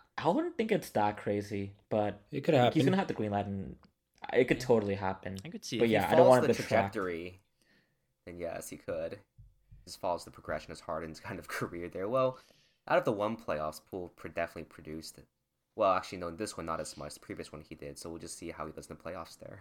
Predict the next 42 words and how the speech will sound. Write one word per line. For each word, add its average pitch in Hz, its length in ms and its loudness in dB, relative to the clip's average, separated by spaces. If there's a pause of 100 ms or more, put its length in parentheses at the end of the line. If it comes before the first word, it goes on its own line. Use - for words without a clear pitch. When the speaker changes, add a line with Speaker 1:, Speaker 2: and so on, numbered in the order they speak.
(1300)
Speaker 3:
I 92 40 -14
mean, 92 160 -10
they 95 140 -6
both 95 340 -8
didn't 92 180 -8
play 90 160 -8
defense, 85 720 -14
I 85 60 -12
guess, 78 240 -14
in 80 140 -16
the 78 100 -16 (100)
early 82 200 -14
parts 78 280 -16
of 82 60 -20
their 73 100 -18
career. 78 400 -16 (420)
Speaker 2:
I 127 40 -6
mean, 113 160 0
Speaker 3:
So, 95 60 -6
yeah. 80 140 -8
Speaker 2:
Harden 110 320 2
still 110 240 0
doesn't, 101 400 0
but 95 260 -2 (560)
Speaker 1:
Harden 117 360 4
still 104 340 0
really 101 300 2
Speaker 3:
<laughs> 123 240 -6
Speaker 1:
doesn't. 101 500 0 (840)
And 107 100 0
I 113 40 2
think 139 280 -2
Poole 131 420 4
has 110 540 2
a 104 60 -2
really 101 300 -2
good 98 220 -4 (180)
offensive 101 640 -4
bag 101 320 0
and 98 100 -8
arsenal, 98 480 -6
too, 101 400 -6